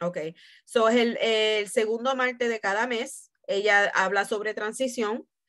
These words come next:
y está en el, en la página de YouTube de nosotros, canal de YouTube, perdona, el canal. And for the, um, the community practice, is that gonna be available in Spanish?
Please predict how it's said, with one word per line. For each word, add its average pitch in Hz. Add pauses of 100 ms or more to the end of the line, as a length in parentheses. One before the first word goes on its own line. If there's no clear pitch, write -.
(160)
y 202
está 185
en 196
el, 202
en 190
la 180
página 185 (140)
de 190
YouTube 196
de 208
nosotros, 202
canal 180
de 196
YouTube, 185
perdona, 165 (240)
el 175
canal. 165 (560)
And 226
for 226
the, 214 (680)
um, 180 (1900)
the 202
community 226
practice, 185
is 180
that 180
gonna 202
be 214
available 208
in 202
Spanish? 226